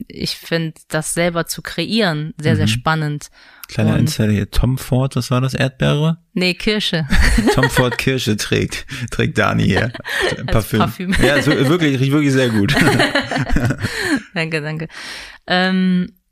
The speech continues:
Speaker 1: äh, ja, ich investiere selber für mich nicht so viel in Style, aber ich finde das spannend, irgendwie das zu kreieren tatsächlich
Speaker 2: Mhm.
Speaker 1: und das irgendwie bei anderen zu sehen. Vielleicht eines Tages trage ich das vielleicht auch selber, ja, aber, ähm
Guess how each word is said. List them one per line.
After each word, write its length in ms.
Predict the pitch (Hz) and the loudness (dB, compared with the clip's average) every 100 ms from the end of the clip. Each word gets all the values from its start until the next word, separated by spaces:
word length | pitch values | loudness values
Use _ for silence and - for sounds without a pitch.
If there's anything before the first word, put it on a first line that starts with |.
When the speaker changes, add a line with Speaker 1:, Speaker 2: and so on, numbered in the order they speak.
| _ _ _ - | _ _ _ -4
Speaker 1:
äh, 200 | 156 156 | 0 0
ja, 180 | 165 - | 0 -2
ich 160 | - | -4
investiere 400 | 190 190 - 220 | -2 -2 -2 -2
selber 380 | 180 202 226 175 | 0 0 0 -2
für 120 | - 185 | -2 0
mich 200 | 214 220 | 2 0
nicht 140 | 208 | -2
so 100 | 190 | -2
viel 160 | - 202 | -2 -2
in 80 | |
Style, 400 | 180 - 185 226 | -2 0 0 0
aber 380 | - 185 185 175 | 0 0 0 0
ich 120 | 170 - | -2 -2
finde 200 | 190 180 | -2 0
das 220 | - - | -2 -6
spannend, 400 | - 180 190 180 | -2 -2 -2 -4
irgendwie 180 | 165 165 | -6 -4
das 200 | 160 - | -6 -6
zu 80 | 160 | -6
kreieren 440 | - 156 151 147 | -4 -4 -2 -4
tatsächlich 500 | 147 - 135 - 147 | -6 -6 -6 -4 0
Speaker 2:
Mhm. 60 | 117 | 2
Speaker 1:
und 120 | 117 | 4
das 180 | 151 - | 2 -2
irgendwie 200 | 156 147 | -4 -2
bei 80 | 143 | -2
anderen 240 | 190 202 | 0 0
zu 120 | 180 | 0
sehen. 160 | 156 151 | -2 -4
Vielleicht 240 | - 139 147 | -4 -6 -4
eines 220 | 165 - | -4 -4
Tages 360 | 170 170 160 | -4 -4 -4
trage 240 | - - 185 | -6 -4 -2
ich 80 | 180 | -4
das 160 | 156 | -8
vielleicht 200 | - 156 | -8 -6
auch 100 | 147 | -6
selber, 360 | 151 160 208 202 | -2 0 2 2
ja, 260 | 165 175 | 2 2
aber, 420 | - 156 156 156 - | 0 -2 -6 -6 -8
ähm 360 | 151 147 147 | -8 -8 -10